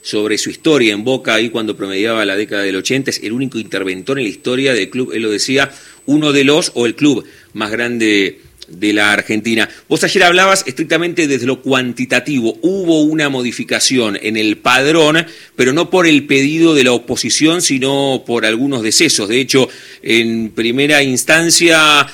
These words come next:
eh, eran más de cien mil, después se bajó a noventa y ocho mil y ahora tiene Boca la posibilidad en sus votantes de cerca de noventa y cuatro mil socios. ¿Es así?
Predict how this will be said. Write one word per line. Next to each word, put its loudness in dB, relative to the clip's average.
eh, 0
eran 0
más 0
de 0
cien 0
mil, 2
después -2
se 0
bajó -2
a -2
noventa -2
y 2
ocho -2
mil 2
y 2
ahora 0
tiene -2
Boca 0
la 2
posibilidad 0
en -2
sus -4
votantes 0
de 4
cerca 0
de 0
noventa -2
y 2
cuatro -2
mil -2
socios. -2
¿Es -4
así? -2